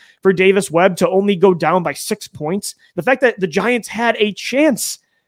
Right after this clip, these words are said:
I mean, obviously Reed Blankenship did a great job recovering that onside, but the fact that the Giants had a chance to put you potentially as the two seed,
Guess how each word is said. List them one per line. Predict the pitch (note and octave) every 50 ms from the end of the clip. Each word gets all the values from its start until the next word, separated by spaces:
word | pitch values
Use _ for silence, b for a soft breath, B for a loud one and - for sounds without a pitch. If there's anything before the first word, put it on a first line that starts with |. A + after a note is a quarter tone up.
| _ _ _ _ _ _ _ _ A3+ A#3+ A#3
I | B3
mean, | B3 C4 A#3+
obviously | G#3+ A3 A#3+ C4+ C4 - B3+ A3
Reed | G3 A3+ A3
Blankenship | E3 G#3 A3 A3 G3+ A3+ - G#3+
did | F3 G#3+
a | F#3+
great | D#3+ - G3+ G#3 F3+
job | F3+ G3 G3+ F#3+
recovering | F3 - - G#3 G3+ G#3+ G#3 G3
that | G3 F#3+
onside, | F#3+ F#3 F#3 - - B3 C4 A#3
but | A#3
the | G#3+
fact | B3+ C#4 C4
that | C4+
the | C4+ G#3
Giants | E3+ G#3+ G3+ A3+ A3+ G#3+ -
had | - A3 G#3 G#3+ G#3+
a | G#3+
chance | G#3 - - - A3+ A#3+ C4+ C4 A#3+ - -
to | A3+
put | - - G3+ - - -
you | G#3+ G#3 G3+ b b b b
potentially | - F#3+ - A#3 A#3 A3 - A3+ A3+ A3 G3+
as | G#3 G3+ G#3+ F3+ E3+
the | F#3 F3
two | - - - A3 B3 D4+
seed, | C#4 - - F#3 E3+ F3+ G#3 G#3